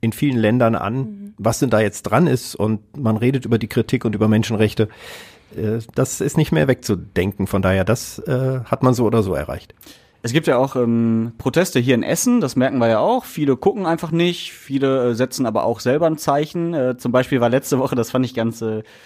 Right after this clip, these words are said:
Speaker 3: schön, die Nationalmannschaft bei uns in
Speaker 1: <laughs> Ja,
Speaker 3: Essen zu Gast.
Speaker 1: schön.
Speaker 3: In, äh, Berge-Borbeck haben sie ein Spiel gemacht und Nationalmannschaft kann man wirklich wörtlich nehmen. Also klar, Fußballschuhe hatten sie noch an und noch Stutzen, aber sonst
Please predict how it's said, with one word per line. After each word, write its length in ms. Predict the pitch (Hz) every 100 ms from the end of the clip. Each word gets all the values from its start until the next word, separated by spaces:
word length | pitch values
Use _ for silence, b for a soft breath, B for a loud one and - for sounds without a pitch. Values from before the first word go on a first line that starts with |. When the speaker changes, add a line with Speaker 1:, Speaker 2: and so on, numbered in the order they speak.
| B
Speaker 3:
schön, 440 | - 139 139 151 156 b b 123
die 80 |
Nationalmannschaft 1200 | 123 160 - - 165 147 139 139 127 110 113 - -
bei 100 | 107
uns 160 | 110
in 100 | 110
Speaker 1:
<laughs> 0 |
Ja, 220 | 127 113 104
Speaker 3:
Essen 20 |
zu 140 | 92 123
Gast. 340 | 135 254 110 220 B B - 135
Speaker 1:
schön. 160 | 143
Speaker 3:
In, 80 | 165
äh, 160 | 147 131
Berge-Borbeck 640 | 143 151 131 156 202 202
haben 140 | 175 143
sie 60 |
ein 60 | 139
Spiel 200 | - 175
gemacht 360 | 185 196 233
und 140 | 160 139
Nationalmannschaft 920 | 156 - - 147 139 160 160 160 -
kann 100 | 147
man 140 | 139
wirklich 260 | 135 135 117
wörtlich 280 | 135 170 160
nehmen. 220 | 165 175
Also 180 | 123 117
klar, 320 | - - 120
Fußballschuhe 520 | 147 - 143 - 131
hatten 160 | 135 139
sie 100 | 120
noch 120 | 117
an 300 | 120 190 247
und 300 | 190 131 135
noch 160 | 120 -
Stutzen, 480 | - 175 - 196
aber 220 | 123 127 120
sonst 280 | 151 -